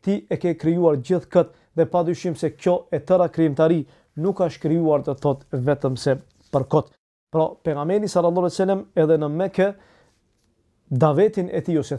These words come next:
thirrjen në fenë Allahut e bante me Kur'an. Ne dimë gjithë se periudha e Mekës dallon prej asaj të Medinës. Dhe periudha e Mekës është periudhë ku muslimanët kanë pas vështirësi.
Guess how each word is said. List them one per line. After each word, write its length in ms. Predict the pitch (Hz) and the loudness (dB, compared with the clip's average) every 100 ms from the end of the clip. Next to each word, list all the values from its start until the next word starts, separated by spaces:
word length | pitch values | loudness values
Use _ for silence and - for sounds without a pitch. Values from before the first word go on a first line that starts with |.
| - | -4
thirrjen 280 | 202 190 170 | 0 0 0
në 60 | 156 | 0
fenë 240 | 170 160 | 0 0
Allahut 320 | 151 156 180 180 | 0 0 0 -2
e 80 | |
bante 320 | 135 196 185 170 | -2 -2 -2 -4
me 160 | 165 - | -6 -6
Kur'an. 380 | - 170 190 139 - _ | -4 0 0 -2 -6 _
Ne 140 | 147 135 | -4 -2
dimë 240 | 170 175 | 0 0
gjithë 160 | 151 160 | 0 0
se 120 | 147 - | 0 0
periudha 360 | 143 170 147 135 | 0 0 -2 0
e 60 | 170 | -2
Mekës 280 | 185 175 156 | -2 -2 0
dallon 280 | 160 190 170 | 0 0 -2
prej 160 | 170 | -2
asaj 220 | 151 156 143 | 0 -2 0
të 120 | 151 - | -4 -4
Medinës. 480 | 147 143 139 127 - _ _ _ - | -6 -2 -2 -4 -8 _ _ _ 0
Dhe 140 | 156 - | 0 2
periudha 460 | 156 151 190 185 | 0 2 2 2
e 40 | 170 | 2
Mekës 300 | 196 202 180 | 0 -4 -4
është 160 | 170 - | -6 0
periudhë 320 | 165 196 190 | 0 0 -2
ku 80 | 175 | -4
muslimanët 480 | 151 127 160 175 165 | -4 -2 0 0 -2
kanë 160 | 147 | -4
pas 160 | 165 143 135 | -2 -2 -4
vështirësi. 400 | 120 135 - | -6 -4 -4